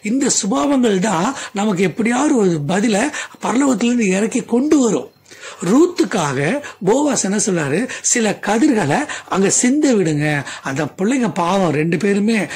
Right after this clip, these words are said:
ஆ, அந்த அவங்க மன-, அந்த ரூத்துடைய, ஆ, மாமியார் ஒரு விதவை. இந்த ரூத்தும் தான் புருஷனை இழந்துட்டு வந்திருக்கிற ஒரு கைம்பெண், ஒரு விதவை. அப்படிப்பட்ட அந்த ரெண்டு விதவைகளுக்குமே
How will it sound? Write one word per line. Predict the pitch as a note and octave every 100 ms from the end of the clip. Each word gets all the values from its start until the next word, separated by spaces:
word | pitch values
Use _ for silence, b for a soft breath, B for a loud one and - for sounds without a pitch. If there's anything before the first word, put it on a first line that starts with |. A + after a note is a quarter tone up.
| B -
ஆ, |
அந்த | E4+ B3+ F3+
அவங்க | D3 D3+ D3+
மன-, | C#3 E3+ G#3+
அந்த | D#3+ E3+ E3+ D#3+ D3+ - B B
ரூத்துடைய, | F#3 C4 D4 A#3 G3+ E3+ D3+ C3 - B B -
ஆ, | E3 D3 C#3 - - _
மாமியார் | - E3+ A3 A#3+ F3+ C4 -
ஒரு | - G#3
விதவை. | F3+ G3 F#3 B2 B B F#3+
இந்த | G#3+
ரூத்தும் | B3 F4 - A3+ C#4 B B
தான் | G#3 D#3
புருஷனை | A#3 A3+ B3 G#3+
இழந்துட்டு | F3 F#3 G3+ F3
வந்திருக்கிற | F3 F3 F3 F#3
ஒரு | E3+ D#3
கைம்பெண், | G3+ C4 A#3+ G#3+ - B B
ஒரு | G3 G3
விதவை. | A3+ D4 G3 - B B B
அப்படிப்பட்ட | F3+ D#4 C#4+ B3+
அந்த | G3+ F3
ரெண்டு | F3+ A#3+ D4
விதவைகளுக்குமே | A#3 A3 A#3 F#3 D3+ - D3 E3